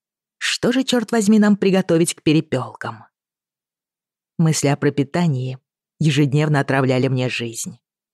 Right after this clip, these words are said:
Не столько из-за необходимости постоянно собирать, мыть,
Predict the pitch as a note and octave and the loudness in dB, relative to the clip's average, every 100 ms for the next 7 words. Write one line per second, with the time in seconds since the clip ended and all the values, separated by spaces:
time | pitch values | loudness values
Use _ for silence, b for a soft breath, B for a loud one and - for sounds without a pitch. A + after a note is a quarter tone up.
0 | _ - G#3+ - A3 C#3+ C#3+ C#3+ C#3 C3+ | _ 0 0 0 0 0 2 2 0 0
1 | C#3+ C3+ D3+ C#3+ - D3+ - C#3+ D3 C#3 | -2 2 0 0 -2 -4 -2 0 2 2
2 | C#3 - C3 C3 B2 F#3+ - - - D3 | 0 -2 0 0 0 -4 -8 -12 -4 0
3 | F#3 G3 | 0 -2